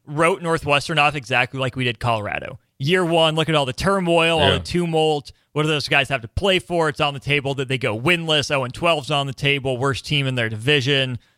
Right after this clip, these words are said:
Speaker 1: They're not playing like it. We know what
Speaker 2: No.
Speaker 1: Colorado's done, but Northwestern has been sneaky tough. Maybe we should have expected that from a program that does
Speaker 2: Always
Speaker 1: that
Speaker 2: been tough, yeah.
Speaker 1: year in, year out. That, yeah, they lost, you know, the, the heart and soul, the center of their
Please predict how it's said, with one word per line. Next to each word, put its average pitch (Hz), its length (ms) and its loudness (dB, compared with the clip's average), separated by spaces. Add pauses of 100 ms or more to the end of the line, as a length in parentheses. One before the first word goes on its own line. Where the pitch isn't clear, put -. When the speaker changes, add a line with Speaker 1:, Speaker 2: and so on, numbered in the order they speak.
(400)
Speaker 1:
They're 190 100 2
not 330 160 2
playing 233 220 0
like 131 180 -2
it. - 60 -20
We 139 100 -2
know 180 120 4
what - 140 -4
Speaker 2:
No. 196 60 2
Speaker 1:
Colorado's 170 460 2
done, 165 240 -2
but 180 220 -6
Northwestern 202 640 -4
has 285 100 -8
been 202 440 -2
sneaky 190 460 -4
tough. - 420 -4 (300)
Maybe 190 240 0
we 214 80 -2
should 226 180 -2
have 180 60 -8
expected 180 400 -6
that 151 180 -2
from 147 80 -8
a 135 40 -10
program 151 520 -4
that 127 400 -6
does 104 140 -2
Speaker 2:
Always 104 260 2
Speaker 1:
that 110 80 -4
Speaker 2:
been 98 200 -2
tough, 85 260 -8
yeah. 90 140 -2
Speaker 1:
year 190 180 0
in, 165 420 -2 (380)
year 147 340 0
out. 127 260 2
That, 147 220 -6
yeah, 180 220 2
they 156 140 -2
lost, 156 540 0
you 160 140 -4
know, 135 260 0
the, 143 140 -2
the 151 100 0
heart 151 200 0
and 143 80 -4
soul, 151 240 -2
the 135 80 -4
center 147 480 -2
of 135 560 -2
their 127 500 0